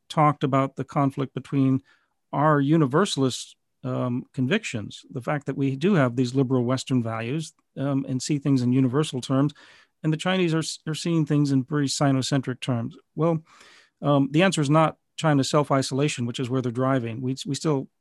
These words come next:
we, we may not be moving toward convergence, but we still have to have engagement with China, uh, to prevent some worse, uh, sort of outcase. Um, but these documents have to make the case for our values,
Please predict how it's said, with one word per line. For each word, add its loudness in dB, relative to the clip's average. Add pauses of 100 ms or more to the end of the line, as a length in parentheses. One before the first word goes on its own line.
(140)
we, 0
we 0
may 2
not 2
be 2
moving 4
toward 0
convergence, 0
but -10
we -6
still -2
have 2
to 0
have 0
engagement 0
with -8
China, -4 (460)
uh, 0
to -8
prevent -4
some 4
worse, 2 (640)
uh, -4 (100)
sort -6
of -6 (160)
outcase. -10 (560)
Um, 2 (200)
but 0
these 0
documents 0
have 0
to -2
make 2
the -4
case -2
for 0
our -6
values, 0